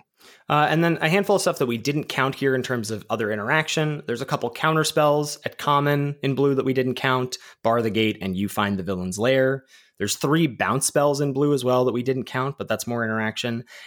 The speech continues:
And then there's some artifact slash enchantment removal that, you know, I, I wanted to sort of get your, your take on here.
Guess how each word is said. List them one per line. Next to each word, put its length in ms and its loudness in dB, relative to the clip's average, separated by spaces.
And 160 2
then 160 2
there's 200 2
some 200 0
artifact 480 2
slash 260 2
enchantment 480 0
removal 400 -2
that, 300 -4
you 120 -4
know, 240 -2
I, 60 -12
I 140 -10
wanted 240 -2
to 60 -10
sort 160 -2
of 100 -8
get 180 0
your, 180 -4
your 140 -6
take 300 -4
on 200 0
here. 320 -6